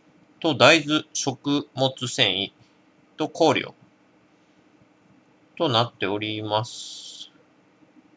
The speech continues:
え、麦芽使用率二十五パーセント未満。え、醸造元がオリオンビール株式会社で、販売元が、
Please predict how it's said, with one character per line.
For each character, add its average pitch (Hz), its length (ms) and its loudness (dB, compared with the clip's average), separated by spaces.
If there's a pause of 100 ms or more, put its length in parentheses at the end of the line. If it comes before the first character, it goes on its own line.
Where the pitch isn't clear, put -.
(2500)
え、 117 120 -2
麦 117 280 4
芽 202 120 8
使 - 180 4
用 196 140 4
率 - 280 -4
二 147 200 0
十 139 140 2
五 101 120 -2
パ 110 140 2
ー 110 40 2
セ 110 120 -6
ン 98 60 -8
ト 107 100 -2
未 95 160 -4
満。 87 160 -12 (880)
え、 104 140 -4
醸 147 260 4
造 180 280 6
元 147 480 2
が 135 360 4
オ 107 140 -2
リ 151 100 2
オ 175 140 2
ン - 20 -8
ビ 170 100 0
ー 123 40 2
ル 110 80 -4
株 101 240 -2
式 - 240 -6
会 95 180 2
社 - 140 -8
で、 98 120 -2
販 170 280 2
売 165 160 6
元 143 260 -2
が、 147 220 2